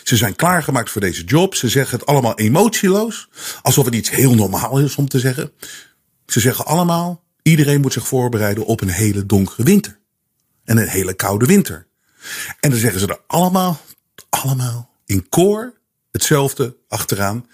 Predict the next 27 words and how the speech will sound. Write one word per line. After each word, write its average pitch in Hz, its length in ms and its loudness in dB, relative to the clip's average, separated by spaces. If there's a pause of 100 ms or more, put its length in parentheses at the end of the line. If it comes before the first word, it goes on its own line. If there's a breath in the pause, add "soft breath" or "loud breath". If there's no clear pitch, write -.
(720 loud breath)
En 156 160 0
het 120 120 -4
is - 440 0 (400)
goed 208 580 2
en 139 120 0
het 117 120 -6
is 104 160 -4
prima 175 560 2 (160 soft breath)
dat 139 200 0
wij 127 300 0
het 98 140 -4
zwaar 151 380 2
hebben 143 440 2
in 123 140 4
het 104 120 0
Westen. 113 400 2
Dus - 300 -4
even, 90 200 -8
laten 95 120 -2
we 101 60 2
het 95 120 -4
even 90 140 -6
op 87 80 -10
Nederland 101 280 2
betrekken. 92 360 -2 (160 loud breath)
Dat 90 160 0
wij 120 300 -2